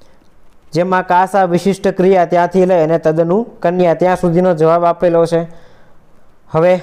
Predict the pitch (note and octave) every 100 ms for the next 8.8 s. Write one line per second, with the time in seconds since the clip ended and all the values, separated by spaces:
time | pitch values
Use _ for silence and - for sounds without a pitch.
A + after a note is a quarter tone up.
0 | - D#3+ F3+ G3+ G3 G#3 F#3+ G#3 G3+ F#3+
1 | G3 E3 E3+ E3+ G3 F#3+ F#3+ F#3 F3+ F3+
2 | F#3 F#3 G3 F3+ F3 F3 E3 E3 E3+ E3
3 | - - - D3 F#3 F3 F3+ F3 E3+ F#3
4 | F#3+ E3 F3 E3+ E3+ E3 E3 F#3+ - D3
5 | E3 F#3 E3+ D3 D#3+ - - - - -
6 | - E3 F#3 G#3 G#3+ G#3 G#3+ G#3+ G#3 F#3
7 | F3 F#3+ F#3+ E3+ E3+ G3+ G#3 G#3 G3+ G3+
8 | G#3 G3 G#3 G#3 G3 F#3 D#3+